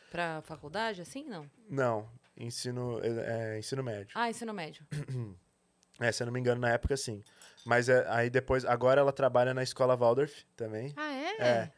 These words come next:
Speaker 2: Aí ela faz uma parte, é, envolvendo essa parte de pedagogi-, de pedagogia, lógico que ela estuda, mas também de psicologia,
Speaker 3: Sim,
Speaker 2: né?
Speaker 3: sempre tem
Speaker 2: Ela
Speaker 3: uma
Speaker 2: faz auxílio
Speaker 3: psicóloga
Speaker 2: da, das
Speaker 3: coordenadora, né?
Speaker 2: crianças, ela é meio coordenadora.
Speaker 3: Sei.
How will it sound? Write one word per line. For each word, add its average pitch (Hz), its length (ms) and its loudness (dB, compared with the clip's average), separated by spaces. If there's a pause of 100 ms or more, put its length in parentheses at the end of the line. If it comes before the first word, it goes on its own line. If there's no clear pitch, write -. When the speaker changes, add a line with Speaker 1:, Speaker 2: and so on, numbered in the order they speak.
(460)
Speaker 2:
Aí 104 140 -2
ela 110 160 0
faz 110 300 -2
uma 117 100 0
parte, 117 560 0
é, 107 460 -4
envolvendo 120 600 -2
essa 113 220 -2
parte 110 320 -2
de 107 100 -16
pedagogi-, 107 540 -6
de 104 320 -6
pedagogia, 110 640 -2
lógico 127 300 0
que - 40 -8
ela 107 120 -4
estuda, 135 260 -6
mas 127 220 -2
também 120 240 -6
de 120 180 -8
psicologia, 117 680 -6
Speaker 3:
Sim, 240 360 -4
Speaker 2:
né? 190 160 -10
Speaker 3:
sempre 214 320 -6
tem 214 100 -6
Speaker 2:
Ela 117 300 4
Speaker 3:
uma 110 40 -4
Speaker 2:
faz 110 240 -4
auxílio 190 280 2
Speaker 3:
psicóloga - 0 -
Speaker 2:
da, - 140 2
das 110 60 2
Speaker 3:
coordenadora, 185 600 0
né? 139 60 4
Speaker 2:
crianças, 127 440 0
ela 113 200 -2
é 117 40 -6
meio 127 200 -6
coordenadora. 131 640 -8 (260)
Speaker 3:
Sei. 180 320 -10